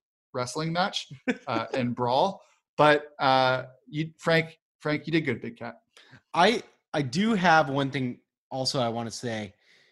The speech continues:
Speaker 2: I feel like Frank might have maybe blacked out one night with, and the T V happened to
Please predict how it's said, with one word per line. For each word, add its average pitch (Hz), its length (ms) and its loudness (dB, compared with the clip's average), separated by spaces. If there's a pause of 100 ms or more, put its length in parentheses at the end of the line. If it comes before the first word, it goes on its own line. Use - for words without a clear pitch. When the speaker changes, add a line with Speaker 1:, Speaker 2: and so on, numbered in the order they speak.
(340)
Speaker 2:
I 151 80 2
feel 202 200 2
like 285 140 8
Frank 175 320 4
might 151 180 8
have 127 100 2
maybe 131 260 2
blacked 131 360 2
out 135 320 4 (120)
one 165 220 2
night 180 300 4 (140)
with, 131 200 -2 (460)
and 147 140 -4
the 123 40 -4
T 175 220 -2
V 170 280 0
happened 170 460 2
to 143 320 0